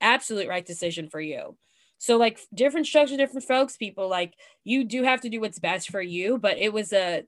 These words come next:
intentional and thought out deci-, well thought out decision that you made to leave before the pandemic even happened.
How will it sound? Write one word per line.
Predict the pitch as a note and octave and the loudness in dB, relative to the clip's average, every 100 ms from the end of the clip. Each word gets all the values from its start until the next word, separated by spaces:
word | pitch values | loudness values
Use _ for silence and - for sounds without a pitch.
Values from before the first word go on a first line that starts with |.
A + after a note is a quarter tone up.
| _ | _
intentional | F#3+ F#3+ - A3+ A#3 B3 A3+ G3+ | -8 -6 -4 -4 -2 0 2 2
and | F3+ F3+ | -2 -8
thought | - F#3+ G3 | -6 -2 0
out | F#3 F3+ - | 0 -2 -4
deci-, | E3+ F3+ F3 | -8 -6 -6
well | F3 G#3 A#3 | 2 4 4
thought | A3+ F#3+ | 2 0
out | F3+ D#3+ | 0 -4
decision | E3+ F#3 E3+ F3 | -8 -8 -8 -6
that | E3+ - | -6 -6
you | D#3 E3 F3 | -6 -8 -6
made | E3 F#3 E3 E3 E3+ _ D#4+ - - | -4 -2 -2 -6 -8 _ -20 -16 -6
to | A#3+ G3 | -4 -2
leave | F#3+ C4 A#3 F3 | -2 0 0 -2
before | G#3+ B3 A#3 | 0 0 2
the | |
pandemic | A#3+ A3+ A3+ A3+ | 0 0 0 -2
even | A3+ A3+ | -4 -2
happened. | B3+ E4 F3 D3+ C#3 | -2 -2 -2 -2 -4